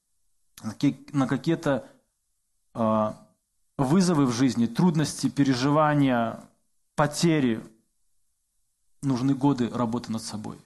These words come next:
И мудрость говорит, если ты на это время всё забивал, жил для себя, то придёт момент, когда будет поздно.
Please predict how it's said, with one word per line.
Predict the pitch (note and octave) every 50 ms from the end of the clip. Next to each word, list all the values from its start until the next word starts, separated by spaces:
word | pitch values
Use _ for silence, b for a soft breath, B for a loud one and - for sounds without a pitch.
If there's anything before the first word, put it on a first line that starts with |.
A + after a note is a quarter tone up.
| _ _ _ _ _ _ _ _ _ _ _ _ _ _ _
И | C#3 B2+
мудрость | C#3 D#3+ D3+ D#3 D3 C3+
говорит, | C3+ D3+ C#3+ C3 A#2+
если | D3 C#3+ C#3 - D#3+ D3
ты | D3 - F#3 F#3+ E3+ D3+ - -
на | C#3+ C#3+ C#3+
это | D3 C#3+ - D3 C#3
время | C#3+ D#3+ E3 D#3 D3 C#3
всё | C#3 - - C3+
забивал, | A#2+ A#2 C3+ B2 C3 C#3 C#3 D3+ D#3+ F3 F3+ E3+ E3+ - - _ _
жил | A#2+ A#2 C#3+ D3+ C#3+
для | C#3 C#3+
себя, | C#3 - - C3+ B2+ D#3 D#3+ E3 F3 F3 E3+ - - - _ _
то | C#3 A#2+
придёт | C3 D3 D3+ D3
момент, | D3 D3 D#3 E3+ D#3 -
когда | - C#3+ C#3+ C3+
будет | C#3+ D3 C#3+ -
поздно. | - - D#3 D3 C3 A2+ - G#2 G2 -